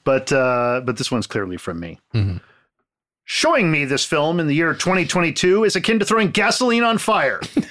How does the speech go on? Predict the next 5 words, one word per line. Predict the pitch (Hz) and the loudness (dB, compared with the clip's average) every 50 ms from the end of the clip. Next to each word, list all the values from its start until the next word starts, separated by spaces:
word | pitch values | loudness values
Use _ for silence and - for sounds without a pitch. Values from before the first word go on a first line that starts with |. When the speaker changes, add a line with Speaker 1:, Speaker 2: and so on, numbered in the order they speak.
| - - - - 466 440 - - 427 - - - - - - - - - - - | -8 -18 -18 -16 -8 -4 -2 -2 -2 0 -2 -4 -2 -2 -4 -4 -2 -2 -2 -2
Speaker 1:
And | 143 151 151 | 0 2 2
you | - 262 | 2 4
knew | 247 208 208 233 233 208 | 4 4 4 4 4 2
that. | 175 160 131 113 98 - - | 2 0 0 -2 -4 -4 -4
<laughs> | - - - - - 220 180 190 269 214 - - 254 220 - - 247 - - - - 214 - - - 208 - - - 185 - - - 190 165 - - - 170 | -4 -4 -2 -2 -2 -2 -2 -2 -2 -4 -2 -2 -4 -4 -2 -2 -4 -4 -4 -4 -4 -4 -4 -4 -4 -4 -4 -4 -4 -4 -4 -2 -4 -4 -4 -2 -4 -6 -6